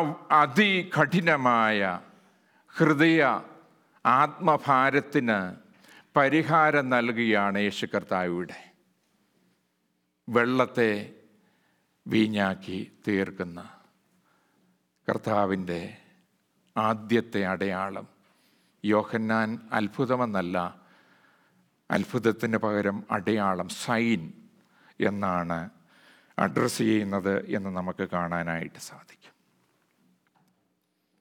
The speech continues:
പ്രിയമുള്ള ദൈവമക്കളെ, ഈ വലിയ നോയമ്പിലൂടെ നാം ആയിരിക്കുന്ന അവസ്ഥയിൽ നിന്ന് നാം ആകേണ്ട അവസ്ഥയിലേക്കുള്ള മാറ്റമാണ് ദൈവം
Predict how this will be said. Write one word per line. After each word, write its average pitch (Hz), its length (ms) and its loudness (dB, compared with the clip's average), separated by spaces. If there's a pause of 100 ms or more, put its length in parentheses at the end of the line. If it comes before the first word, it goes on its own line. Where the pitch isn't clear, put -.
(120)
പ്രിയമുള്ള 107 360 -2 (100)
ദൈവമക്കളെ, 98 520 -6 (2000)
ഈ - 20 6 (160)
വലിയ 139 240 4 (160)
നോയമ്പിലൂടെ 110 680 0 (1700)
നാം 135 200 4 (300)
ആയിരിക്കുന്ന 143 580 2 (100)
അവസ്ഥയിൽ 113 440 0 (100)
നിന്ന് 107 200 -2 (100)
നാം 110 120 2 (380)
ആകേണ്ട 196 520 4 (180)
അവസ്ഥയിലേക്കുള്ള 151 960 2 (140)
മാറ്റമാണ് 95 760 0 (1200)
ദൈവം 104 240 4